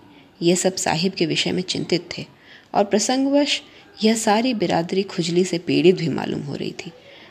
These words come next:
अलग-अलग नेताओं को अलग-अलग जगह खुजली उठी हुई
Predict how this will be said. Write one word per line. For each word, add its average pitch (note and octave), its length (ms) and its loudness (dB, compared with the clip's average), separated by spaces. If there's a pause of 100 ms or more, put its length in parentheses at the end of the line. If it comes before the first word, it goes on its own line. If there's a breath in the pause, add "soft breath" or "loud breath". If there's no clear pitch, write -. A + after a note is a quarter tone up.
(140 loud breath)
अलग-अलग G3+ 540 4
नेताओं E3 400 -2
को - 160 -2
अलग-अलग G#3+ 600 4
जगह D3+ 220 0
खुजली C#3 420 -2
उठी - 220 -4
हुई - 200 -8